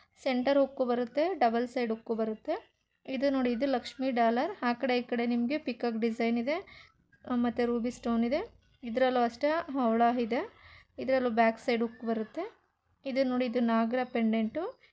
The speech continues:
ಇದಕ್ಕೆ ಸೆಂಟ್ರ್ ಹುಕ್ ಇದೆ, ಆ ಕಡೆ ಈ ಕಡೆ ಟೂ ಸೈಡ್ ಹುಕ್ ಇದೆ with, ಆ, ರೂಬಿ ಸ್ಟೋನ್ ಇದೆ.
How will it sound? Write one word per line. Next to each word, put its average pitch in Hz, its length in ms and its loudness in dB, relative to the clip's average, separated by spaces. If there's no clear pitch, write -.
ಇದಕ್ಕೆ 240 260 -8
ಸೆಂಟ್ರ್ 254 340 0
ಹುಕ್ 277 260 -2
ಇದೆ, 285 120 0
ಆ 254 160 -2
ಕಡೆ 233 300 0
ಈ 233 40 0
ಕಡೆ 226 540 0
ಟೂ 247 200 -4
ಸೈಡ್ 240 320 -4
ಹುಕ್ 233 340 -8
ಇದೆ 277 400 -6
with, 240 260 -4
ಆ, 233 160 4
ರೂಬಿ 240 280 0
ಸ್ಟೋನ್ 226 400 0
ಇದೆ. 220 180 0